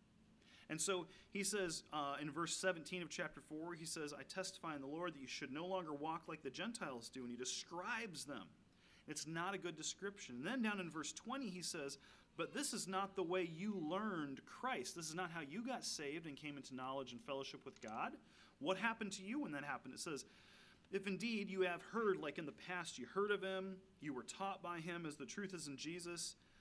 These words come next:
that you already have put off concerning your former conduct the old man,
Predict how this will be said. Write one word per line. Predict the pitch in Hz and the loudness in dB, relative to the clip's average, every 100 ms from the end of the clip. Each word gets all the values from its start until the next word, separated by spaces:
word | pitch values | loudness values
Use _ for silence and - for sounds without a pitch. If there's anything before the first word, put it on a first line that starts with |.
| - | -2
that | - 170 | 0 2
you | 156 156 | 2 2
already | 185 196 156 190 233 180 | 4 4 6 4 4 2
have | 151 - | -2 -8
put | - 226 220 | 0 0 0
off | 180 202 165 - | -2 0 -2 -4
concerning | 160 - 185 156 | -4 0 0 0
your | 139 | -2
former | - 202 202 165 | -2 0 2 0
conduct | - 180 202 185 147 - | 0 -2 0 2 0 -2
the | 127 | -4
old | 143 151 | -2 -2
man, | 139 170 170 120 165 | 0 0 0 -2 -4